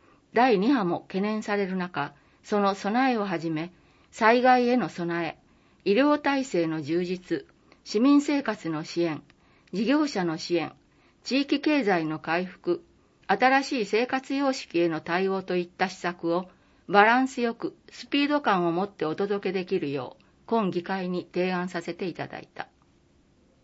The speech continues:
問い。避難所生活環境等整備事業はどのような内容か。答え。分散避難を促進する対策を実施するため、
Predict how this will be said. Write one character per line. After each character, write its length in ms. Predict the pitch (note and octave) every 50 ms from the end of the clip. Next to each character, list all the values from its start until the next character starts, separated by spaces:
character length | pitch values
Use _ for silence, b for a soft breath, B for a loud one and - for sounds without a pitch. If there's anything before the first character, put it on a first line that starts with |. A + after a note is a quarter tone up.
| _ _ _ _ _ _ _ _ _ _ _ _ _ _ _ _ _ - _ _ _ _ _ _ _ _ _ _ _
問 220 | - G#3 F#3+ F#3+ G3
い。 100 | - - _ _ _ _ _ _ _ _ _ _ _ _ _ _ _ _ _ _ _ _ _ _ _ _ _ _ _ _ _ _ _
避 140 | - - G#3+
難 260 | A#3+ B3+ C4 C4 B3+
所 140 | A#3+ B3 B3
生 240 | B3 - B3 C4 C4
活 220 | C#4+ C#4 - C4+
環 260 | - C4+ C4+ B3+ A#3+
境 220 | A#3+ G3 F3 E3 D#3
等 340 | - F3+ E3+ D#3 - - _ _ _ _ _ -
整 240 | - - A#3 B3+ C#4
備 140 | C4 C#4 B3+
事 160 | C4+ C4 A#3
業 220 | A#3 G#3 F3+ D#3+
は 140 | D#3+ D#3+ D3+
ど 120 | D#3+ F3
の 140 | F#3+ A#3+ C4
よ 120 | C4+ C4+ C4
う 40 |
な 120 | A#3 F#3 D#3+
内 260 | D#3+ D#3+ D#3+ D#3 D#3
容 140 | D#3 D3 D3
か。 240 | D3 - A#2+ - - _ _ _ _ _ _ _ _ _ _ _ _ _ _ _ _ _ _ _ _ _ _ _
答 300 | - F3+ F3 - G3 F3
え。 180 | D3 - - _ _ _ _ _ _ _ _ _ _ _ _ _ _ _ -
分 240 | F#3 G#3+ B3+ D4
散 280 | D#4 - D#4+ D4+ D4 C#4+
避 100 | D4 D4+
難 260 | C#4 B3 G#3 F#3 E3+
を 60 | E3
促 260 | F3 - E3+ E3+ - G#3+
進 240 | - - A3+ A3+
す 120 | A#3 - A3+
る 100 | G#3+ G#3
対 200 | - G3+ G3+ G3+
策 340 | G3+ G#3+ G#3 - - F#3+ F#3+
を 120 | F#3+ - -
実 140 | D#3 E3+ E3+
施 200 | - - A#3 G#3
す 140 | - A#3
る 100 | G3+ G#3
た 160 | G3+ - F#3 F3+
め、 180 | F#3 F#3 F#3